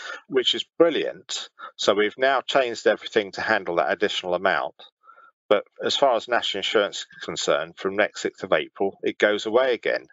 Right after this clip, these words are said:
So it doesn't exist. So the one point two five disappears off, but it doesn't disappear as an employer cost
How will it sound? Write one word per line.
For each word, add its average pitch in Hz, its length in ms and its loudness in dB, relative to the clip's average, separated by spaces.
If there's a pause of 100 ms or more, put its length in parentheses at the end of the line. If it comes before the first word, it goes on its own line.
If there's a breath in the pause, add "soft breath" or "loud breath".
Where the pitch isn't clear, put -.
So - 160 0
it 92 120 0
doesn't 95 280 0
exist. - 580 -2 (480 soft breath)
So 104 160 2
the 101 80 -2
one 120 240 2
point 101 280 -2
two 107 160 0
five 95 420 2
disappears 101 580 -2
off, - 480 0 (440 loud breath)
but 117 80 2
it 117 120 -2
doesn't 147 440 0
disappear 110 580 0
as 107 160 -6
an 107 80 -4
employer 104 560 0
cost - 560 -4